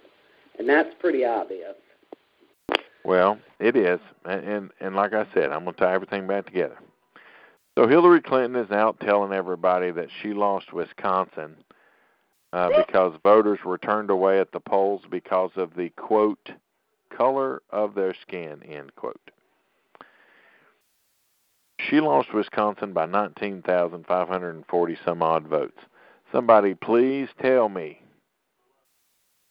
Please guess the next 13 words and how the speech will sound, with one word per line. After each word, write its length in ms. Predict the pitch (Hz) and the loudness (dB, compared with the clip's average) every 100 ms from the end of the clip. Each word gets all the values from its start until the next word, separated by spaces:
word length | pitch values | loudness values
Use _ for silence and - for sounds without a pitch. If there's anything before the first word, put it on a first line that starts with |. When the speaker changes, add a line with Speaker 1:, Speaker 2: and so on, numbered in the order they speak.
| _ _ _ _ _ _ _ _ _ - | _ _ _ _ _ _ _ _ _ 0
Speaker 2:
where 340 | 95 120 127 | 6 8 8
was 180 | 123 95 | 6 2
Jesse 420 | 87 110 107 110 | 4 4 4 -2
Jackson, 520 | 98 101 95 - - - _ _ _ _ _ _ _ _ | -2 0 0 -4 -16 -20 _ _ _ _ _ _ _ _
or 260 | 87 87 - | 2 2 2
as 240 | 95 95 104 | 0 -2 0
Rush 220 | 110 - | -4 -4
Limbaugh 340 | 104 98 87 | -6 0 0
would 120 | 85 - | 0 -6
say, 160 | 92 87 | -4 -4
the 140 | 98 | -6
Reverend 840 | 95 92 131 120 107 92 82 82 | -6 0 4 4 4 -2 -10 -12
Jackson, 760 | 76 87 80 - - - 78 | -2 0 0 -6 -16 -16 -16